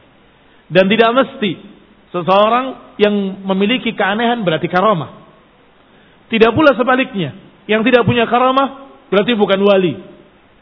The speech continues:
Bahkan Imam Ahmad dan para ulama menyatakan ahlus sunnah, serendah-rendahnya ahlus sunnah,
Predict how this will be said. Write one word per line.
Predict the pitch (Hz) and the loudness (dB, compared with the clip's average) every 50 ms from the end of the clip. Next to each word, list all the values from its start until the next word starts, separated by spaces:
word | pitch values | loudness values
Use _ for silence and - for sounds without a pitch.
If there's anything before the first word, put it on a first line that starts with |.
| _ _ | _ _
Bahkan | - 175 208 208 208 220 214 208 196 202 | -2 0 0 2 2 0 -4 -4 -4 -4
Imam | 190 190 214 226 208 196 | -4 -2 0 0 0 0
Ahmad | 208 220 190 202 202 196 175 | -2 -4 -2 -2 -2 -2 0
dan | 185 180 180 | -2 -4 -2
para | 160 185 180 180 180 | -2 -2 0 0 0
ulama | 180 175 175 170 | 0 0 0 -2
menyatakan | 170 170 165 160 165 165 208 208 208 190 | -2 -2 -2 -2 -2 -4 -4 -4 -4 -4
ahlus | 185 180 185 175 170 170 175 156 - - - | -4 -2 -2 -2 0 -2 -2 -4 -8 -10 -6
sunnah, | - 220 269 302 302 294 294 302 320 311 - - - - - - _ _ _ _ _ _ _ _ _ _ _ _ _ _ _ _ | -4 -4 -2 -2 -4 -4 -2 0 0 -2 -2 -6 -14 -20 -20 -20 _ _ _ _ _ _ _ _ _ _ _ _ _ _ _ _
serendah-rendahnya | - - 226 254 330 339 311 262 247 247 240 220 214 202 202 190 175 165 | 0 0 2 2 4 4 4 4 4 2 2 0 0 2 0 -2 -2 -2
ahlus | 160 156 143 | -2 -4 -4
sunnah, | - 208 214 185 151 117 - - | -4 -4 -4 -4 -6 -8 -12 -16